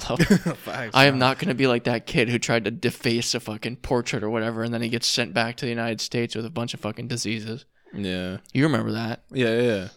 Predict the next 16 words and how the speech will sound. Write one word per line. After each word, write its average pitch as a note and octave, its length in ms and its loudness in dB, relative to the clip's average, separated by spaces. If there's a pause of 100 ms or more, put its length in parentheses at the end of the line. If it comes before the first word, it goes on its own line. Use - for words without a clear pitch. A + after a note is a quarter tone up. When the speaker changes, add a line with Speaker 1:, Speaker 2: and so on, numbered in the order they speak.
(220)
Speaker 1:
That C#3 160 2
shit's - 260 -4
fucked. - 580 -4 (640)
Speaker 2:
What's A#2+ 240 -2
more A#2+ 240 0
fucked G#2+ 320 -4
is G2+ 140 -6
if G2 140 -6
you G#2+ 100 -4
commit, A#2+ 420 -2
like, G#2 380 -6
petty A#2+ 320 -2
crime G2+ 500 -6
in F#2+ 80 -6
North F#2+ 240 -6
Korea, F#2+ 540 -4